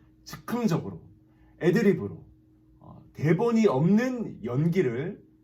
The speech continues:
즉흥적으로 펼쳐 나가야 된다라는 것입니다. 자, 이러한, 어, 희곡의 무대 개념을 그대로 성경의 거대한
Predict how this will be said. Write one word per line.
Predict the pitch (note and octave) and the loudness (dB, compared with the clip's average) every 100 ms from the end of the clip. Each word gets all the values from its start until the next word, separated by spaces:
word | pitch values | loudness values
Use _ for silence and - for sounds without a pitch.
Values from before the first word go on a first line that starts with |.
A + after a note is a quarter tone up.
| _ - | _ -18
즉흥적으로 | - - A#3+ G#3+ G3 E3 E3 A3+ - - _ | -14 -8 -4 0 0 0 -4 -4 -8 -20 _
펼쳐 | - G#3+ - G#3 G#3 A#3 - _ _ | -4 -2 -2 0 0 -2 -12 _ _
나가야 | G#2+ G#2+ A2+ F#2+ A2 D3 - _ | -6 -4 -4 -6 -8 -12 -20 _
된다라는 | - B2 C#3 B2+ G2 G#2 | -10 -4 -2 0 -2 -6
것입니다. | E2 - D#2+ - - _ _ _ _ _ _ _ _ - | -8 -14 -20 -20 -20 _ _ _ _ _ _ _ _ -20
자, | - G#2 | -8 -4
이러한, | - A#3 A3+ B3 A3 A2 - - - | 0 2 4 2 2 -2 -8 -14 -16
어, | - | -14
희곡의 | G2 G#3+ A3 G3 G3+ | -8 -6 -2 0 0
무대 | C3 C3 F3+ | 0 0 0
개념을 | E3 A2 A2 F#2 F#2 C#3 - _ _ _ - | 0 -4 -4 -6 -10 -14 -16 _ _ _ -16
그대로 | C3 C3 D3+ E3+ G3 | -6 -2 2 2 2
성경의 | G3 A3 G#3+ G#3+ G3+ G3+ E3+ - - - | 0 -2 -4 -2 0 0 -2 -6 -12 -18
거대한 | - F#3+ F3+ G#3 G#3 F3+ G2+ | -4 -2 0 2 2 0 -4